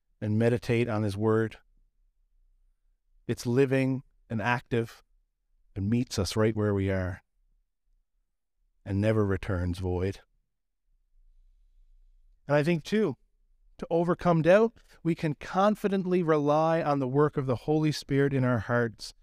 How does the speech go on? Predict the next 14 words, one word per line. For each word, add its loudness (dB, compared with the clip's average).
to -2
draw 0
us -2
back -4
to 0
our 4
Heavenly 0
Father, -2
to -2
squash 0
our 4
doubt 0
with -6
his -4